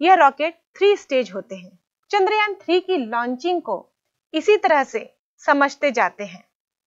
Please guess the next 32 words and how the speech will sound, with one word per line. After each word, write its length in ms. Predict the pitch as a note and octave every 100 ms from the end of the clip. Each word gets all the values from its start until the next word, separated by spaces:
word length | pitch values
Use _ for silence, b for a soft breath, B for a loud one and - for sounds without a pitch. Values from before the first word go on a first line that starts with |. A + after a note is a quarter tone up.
| b b B3+
जब 200 | G4+ D4
रॉकेट 360 | C4+ E4+ F4+
को 60 | G4+
लॉन्च 380 | C#4+ A#3+ F4+ G4
किया 220 | F#4 D4+
गया, 260 | A3 A#3+ D#4 _ _ _ -
इसकी 260 | E4+ G4+
शुरुआती 640 | G4 - D4 A#3 A3+ A#3 G4+
रफ्तार 440 | D4+ - A3 C4+ _ _ _ _
सोलह 220 | F#4+ F#4+ G4+
सौ 140 | G#4+
सत्ताईस 560 | - C#4 - E4 G#4 -
किलोमीटर 440 | D4+ B3+ A#3+ F4+
प्रति 320 | F#4+ C4+ C#4+
घंटा 360 | G#3+ A3 G3+ G#3
थी। 240 | - F3 _ _ _
सबसे 280 | - G#4 -
पहले 380 | A#4 G#4 F4+ G4 - _ _ _ _ -
दोनों 340 | D4 G#4 G#4+
बूस्टर 460 | G#3+ C#4+ D4 - -
रॉकेट 340 | C4+ B3+ D#4
स्टार्ट 480 | E4+ - D4 A3+ -
हुए 180 | F#3 - _ _ _ _ _ _ -
और 120 | A#3
लॉन्च 360 | G#3 A#3 G4 G4
के 220 | E4 F#4 _ -
एक 220 | D#4+ E4+
सौ 160 | - G4+ - _ -
आठ 200 | C#4+ G#4+
सेकंड 400 | - E4 C#4+ C#4
के 100 | C4+ G#3+
बाद 320 | G#3+ F3